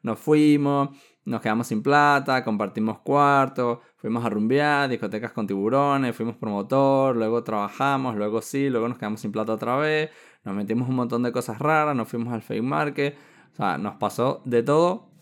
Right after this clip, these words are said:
Créannos que nos pasaron muchísimas otras cosas más, porque bueno, realmente vivimos allá un montón de meses. Le vamos a dar aquí un sneak peek de, de cosas, mm, rapiditas. Eh, nada, obviamente en el momento en el que ya finalmente estábamos, eh,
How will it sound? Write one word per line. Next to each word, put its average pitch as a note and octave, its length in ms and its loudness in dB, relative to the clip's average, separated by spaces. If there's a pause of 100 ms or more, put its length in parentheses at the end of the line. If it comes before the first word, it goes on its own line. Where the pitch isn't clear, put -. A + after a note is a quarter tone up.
(160)
Créannos C3+ 320 -2
que C3+ 100 -4
nos G2 140 -4
pasaron A2 360 -2
muchísimas A#2+ 640 -2
otras A2+ 240 -4
cosas A#2 320 -4
más, C#3 220 0
porque - 180 -8
bueno, F2+ 280 -6
realmente F#2+ 400 -6
vivimos G2 260 -4
allá G2 360 -6
un A2 180 -4
montón A2 400 -2
de A2 80 -2
meses. D#3 440 -2 (480)
Le F2 80 -10
vamos F#2+ 220 -6
a A2 60 -2
dar F#2 160 -2
aquí G2 180 -4
un A2+ 180 0
sneak A2+ 300 -4
peek A#2 200 0
de, A2+ 220 0
de F#2 220 -8
cosas, G2 400 -4 (420)
mm, G2+ 380 -6
rapiditas. D3+ 800 0 (380)
Eh, F#2+ 280 -4
nada, G#2 180 0
obviamente A2 720 0
en F#2+ 140 -4
el F#2 80 -4
momento F#2 300 -6
en A#2 60 -2
el A2+ 60 -4
que G2 120 -4
ya F#2+ 420 -2
finalmente A2 540 -4
estábamos, A2+ 840 -4
eh, F2+ 320 -6